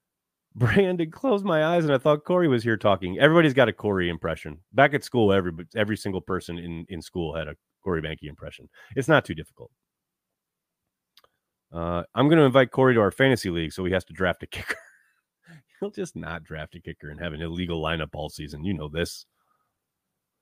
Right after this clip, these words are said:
Look at, so Pogs is out in Hawaii. All right, man. I see you.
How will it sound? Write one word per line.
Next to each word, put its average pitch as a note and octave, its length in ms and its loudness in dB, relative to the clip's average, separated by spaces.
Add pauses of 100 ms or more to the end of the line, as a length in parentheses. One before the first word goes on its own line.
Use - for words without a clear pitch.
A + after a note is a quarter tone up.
(420)
Look B3+ 140 4
at, G#2 180 2
so A#2+ 120 -2
Pogs F3+ 340 4
is D#3+ 100 4
out G3 140 8
in D3+ 60 -4
Hawaii. B2+ 640 6 (100)
All C4 140 -2
right, G#3 220 2
man. G#3 240 0
I C4 80 -2
see A3 220 -8
you. C#4 180 -8